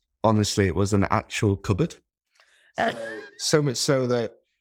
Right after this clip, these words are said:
Speaker 1: uh, me and Patrick sat next to each other, but you couldn't open the door unless I moved my, my, my, uh, chair out of the way.
Speaker 2: Sounds cozy, that.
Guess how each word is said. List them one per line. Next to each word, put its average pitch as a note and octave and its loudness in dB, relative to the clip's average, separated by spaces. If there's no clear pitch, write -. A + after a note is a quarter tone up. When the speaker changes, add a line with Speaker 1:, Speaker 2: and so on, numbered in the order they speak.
Speaker 1:
uh, A2 4
me C3+ 4
and B2+ -4
Patrick - -2
sat F#2+ 2
next A#2 2
to A2 2
each G2+ 0
other, G2 4
but F#2 2
you G#2 4
couldn't B2+ 0
open A2 2
the F#2+ 4
door F#2 2
unless F#2+ 2
I G2 4
moved G2 2
my, C#2+ -6
my, F#2 0
my, F#2+ 4
uh, F2+ 4
chair A2+ 2
out B2+ 2
of A#2+ 0
the C#3 2
way. E3+ 0
Speaker 2:
Sounds E3 -2
cozy, D#3 -4
that. B2 -4